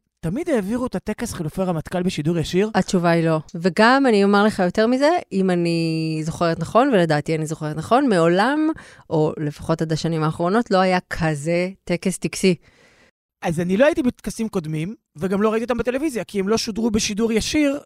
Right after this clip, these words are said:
Speaker 1: משל היו, אה, אה, גמר המונדיאל, נגיד, <laughs> אירועים שחשוב לראות בשידור ישיר. פעם שפעתי היה, נגיד, סי-, כזה במהדורה, נכון? כתבה של שתי דקות,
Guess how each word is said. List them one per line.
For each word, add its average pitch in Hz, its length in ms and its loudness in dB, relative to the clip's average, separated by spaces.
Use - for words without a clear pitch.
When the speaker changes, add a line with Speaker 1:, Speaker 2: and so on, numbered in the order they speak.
Speaker 1:
משל 185 440 -2
היו, 185 260 4
אה, 170 60 -10
אה, 165 200 -8
גמר 190 280 4
המונדיאל, 190 580 4
נגיד, 156 340 -4
<laughs> 247 120 0
אירועים 185 300 -2
שחשוב 208 420 -2
לראות 196 200 -2
בשידור 185 320 -6
ישיר. 262 220 -4
פעם 269 180 4
שפעתי - 200 -6
היה, 240 60 2
נגיד, 208 220 -4
סי-, 226 240 -2
כזה 175 180 -4
במהדורה, 165 560 -2
נכון? 226 200 -2
כתבה 190 240 -6
של 190 60 -8
שתי 196 120 -8
דקות, 226 280 -2